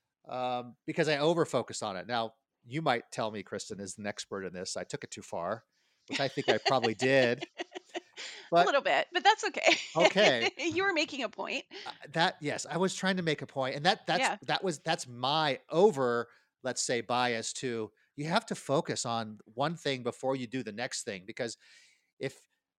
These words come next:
Speaker 1: you do a seventeen worksheet spreadsheet and you have
Speaker 2: Mm-hmm.
Speaker 1: seventy-five metrics, you have leading e-, metrics and lagging metrics and,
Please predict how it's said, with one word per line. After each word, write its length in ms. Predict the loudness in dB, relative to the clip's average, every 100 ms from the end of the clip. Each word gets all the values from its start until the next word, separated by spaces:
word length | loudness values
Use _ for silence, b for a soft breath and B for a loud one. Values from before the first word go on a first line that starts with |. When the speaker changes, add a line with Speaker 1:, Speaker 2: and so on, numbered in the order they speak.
| _ _ -6
Speaker 1:
you 140 | -4
do 220 | 0 2
a 40 | 4
seventeen 680 | 4 4 2 -2 -2 -2 -2
worksheet 500 | -4 -4 -4 -4 -6
spreadsheet 720 | -4 0 0 0 -6 -10 -16 _ -12
and 120 | -10
you 100 | -6
have 340 | -2 0 0 -4
Speaker 2:
Mm-hmm. 120 | -8
Speaker 1:
seventy-five 680 | -4 -4 -4 -2 0 0 -2
metrics, 480 | -6 -6 -10 -10
you 80 | -10
have 80 | -8
leading 340 | -4 -2 -2
e-, 60 | -4 -6
metrics 400 | -8 -8 -14 -12
and 100 | -4
lagging 400 | 4 4 4 0
metrics 440 | -4 -6 -12 -12
and, 100 | -14